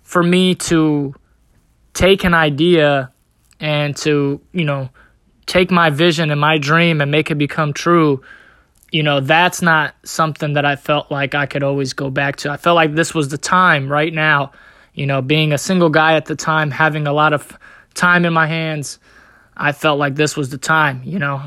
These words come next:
I've, it's either now or never. That was my mentality. You know, it's either you're gonna go into your boss's office and just say, Hey, I appreciate the opportunity,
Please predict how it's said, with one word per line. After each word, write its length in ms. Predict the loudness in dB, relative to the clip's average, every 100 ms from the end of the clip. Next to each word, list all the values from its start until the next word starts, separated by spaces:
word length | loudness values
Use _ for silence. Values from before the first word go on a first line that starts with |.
| -6
I've, 240 | -6 -6
it's 160 | -8 0
either 240 | 4 4
now 280 | 2 2 4
or 80 | 4
never. 400 | 4 2 -2 -8 -6
That 120 | -2
was 180 | 0 0
my 120 | -4
mentality. 680 | -4 0 0 2 0 -6 -14 _ -16
You 100 | -12
know, 120 | -10
it's 120 | -4
either 220 | -2 0
you're 260 | 0 0 0
gonna 240 | 2 0
go 160 | 2 2
into 180 | 2 0
your 60 |
boss's 400 | 2 2 2 0
office 320 | 2 2 0 -4
and 120 | -4
just 180 | -4 -2
say, 140 | 0
Hey, 340 | 2 2 0 -4 -20 -20 -12
I 140 | -6 -4
appreciate 500 | 0 0 2 0 2
the 120 | 2
opportunity, 800 | 2 -2 -4 0 2 2 2 0